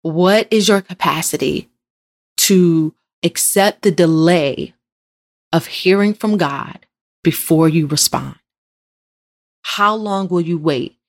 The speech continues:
In the moment of fear, in the moment of trouble, in the moment of those, uh, strong emotion, what is our capacity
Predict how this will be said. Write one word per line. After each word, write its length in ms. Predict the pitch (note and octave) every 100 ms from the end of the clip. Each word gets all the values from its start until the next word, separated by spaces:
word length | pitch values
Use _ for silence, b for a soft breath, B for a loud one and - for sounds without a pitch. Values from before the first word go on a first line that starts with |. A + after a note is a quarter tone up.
| _ -
In 140 | F3+
the 80 | F3
moment 580 | E3+ F3+ G#3 A#3 B3 A#3+
of 100 | F3
fear, 560 | - - F3+ - - - _ _ _
in 80 | F3+
the 80 | F3
moment 480 | F3 F#3+ A3 A3+ -
of 120 | F3
trouble, 760 | - - F3+ D#3 C#3 C#3 G3+ A3 _ _ _ _ _ _
in 80 | F3+
the 80 | D#3+
moment 460 | E3 F3 A3 A#3 G#3
of 140 | F3
those, 260 | E3+ E3 - D#3+
uh, 140 | D3
strong 500 | - - F3+ G#3 A#3
emotion, 760 | G#3+ F#3 F3+ - - - - E3+ _ _ _ _ _ -
what 220 | E3+ G3
is 100 | A3
our 140 | A#3
capacity 1080 | A3+ A3+ - - G#3+ G#3+ - F3+ D3 -